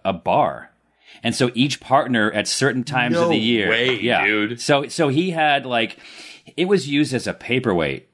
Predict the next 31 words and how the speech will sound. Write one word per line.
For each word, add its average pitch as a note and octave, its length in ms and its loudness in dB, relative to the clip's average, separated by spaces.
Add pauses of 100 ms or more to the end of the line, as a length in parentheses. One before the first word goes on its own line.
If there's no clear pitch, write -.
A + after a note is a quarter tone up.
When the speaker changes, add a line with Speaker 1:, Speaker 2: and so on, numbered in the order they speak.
Speaker 1:
in, F#2+ 340 0
in F#2+ 200 -2
his, F2+ 300 -2
like, F2 280 0
just A#2 240 -4
in G2+ 280 -2
one G2+ 100 0
of F#2+ 60 -4
their F2+ 320 0
studies F#2 500 -2
or E2 60 -6
something E2+ 220 -4
like D#2+ 80 -4
that. E2 120 -4
He G2 100 -4
had G2+ 280 -2
a F2+ 100 -2
full B2+ 640 -2 (240)
silver A#2+ 600 -2
bar. F2+ 220 2
I'm F2 80 -2
just G#2 100 -10
using D#3+ 260 0
my A#2 100 0
hands, F#2+ 520 -2
but, F#2 120 -6
like, F2+ 300 0 (520)
uh, D3+ 340 0
I'd F3+ 140 -2
say, E3+ 200 -2
like, B2+ 260 0